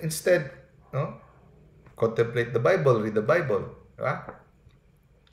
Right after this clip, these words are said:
So, by abstaining things, ang nangyayari, pag tinatanggihan natin ang ating sarili, no, we're talking about fasting right now, no? Tinitrain natin ang ating mind, ang ating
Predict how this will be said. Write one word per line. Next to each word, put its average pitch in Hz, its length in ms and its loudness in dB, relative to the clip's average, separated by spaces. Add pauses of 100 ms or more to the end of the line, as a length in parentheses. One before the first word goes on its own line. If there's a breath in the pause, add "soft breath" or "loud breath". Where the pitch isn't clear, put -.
(960 soft breath)
So, 190 560 6
by 160 160 8
abstaining 233 640 4
things, 143 640 2 (240)
ang 165 160 2
nangyayari, 190 560 8
pag 151 480 2
tinatanggihan 202 640 4
natin 156 400 6
ang 131 160 0
ating 139 160 0
sarili, 120 640 0 (720)
no, 104 80 -2
we're 117 220 4
talking 131 260 6
about 117 320 4
fasting 107 400 -4
right 98 160 -4
now, 92 240 -8
no? - 20 -16 (920 soft breath)
Tinitrain 180 400 6
natin 170 320 8
ang 151 160 6
ating 127 160 0
mind, 120 380 4 (340)
ang 123 160 -6
ating 117 480 -4